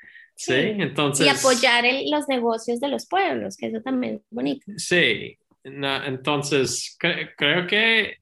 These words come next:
Speaker 1: es, es más fácil que pensábamos.
Speaker 2: Sí, es más fácil, yo creo.
Speaker 1: Am, para las,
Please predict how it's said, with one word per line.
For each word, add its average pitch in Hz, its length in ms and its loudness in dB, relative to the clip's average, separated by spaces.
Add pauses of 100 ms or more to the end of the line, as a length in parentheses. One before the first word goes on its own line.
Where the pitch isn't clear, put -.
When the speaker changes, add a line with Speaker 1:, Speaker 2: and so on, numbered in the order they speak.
Speaker 1:
es, 143 320 -4
es 143 180 -2
más 214 220 0 (100)
fácil 190 460 0
que 127 560 4 (760)
pensábamos. 123 880 0 (140)
Speaker 2:
Sí, 233 500 -6
es 240 120 -8
más 247 140 -10
fácil, 214 320 -8
yo 214 100 -12
creo. 214 160 -6
Speaker 1:
Am, 117 720 -2
para 113 840 0 (320)
las, 117 300 -2